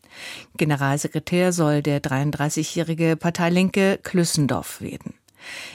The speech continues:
In der Parteizentrale in Berlin sagte Baas, sie wolle soziale Sicherheit und Bildungsgerechtigkeit ins Zentrum ihrer Arbeit stellen.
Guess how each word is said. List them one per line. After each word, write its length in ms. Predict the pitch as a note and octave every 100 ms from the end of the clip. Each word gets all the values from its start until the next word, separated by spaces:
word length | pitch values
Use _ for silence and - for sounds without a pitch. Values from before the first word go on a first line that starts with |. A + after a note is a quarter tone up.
| -
In 100 | F#3+
der 140 | G3
Parteizentrale 840 | G3 G3 A#3 A#3 G#3+ - F3+ F3
in 80 | E3
Berlin 400 | D#3+ D3+ E3 A3+
sagte 320 | A3+ G#3+ A3
Baas, 480 | F#3+ D#3+ F#3 G#3+ - -
sie 360 | F3 F#3+ F#3
wolle 280 | E3+ E3+ F3
soziale 480 | F3 E3+ G3+ G#3 G3
Sicherheit 600 | F3+ E3 E3 D3+ C#3+ D3+
und 200 | D#3+ D#3
Bildungsgerechtigkeit 1120 | E3 F3 E3 - E3 D3 - E3 - D#3+ D3
ins 220 | D#3 D#3+ -
Zentrum 480 | G3 G3 E3+ D3 A3+
ihrer 280 | D3+ D3
Arbeit 380 | D3 D3 C#3+ - _ -
stellen. 460 | - D#3+ D3 C#3+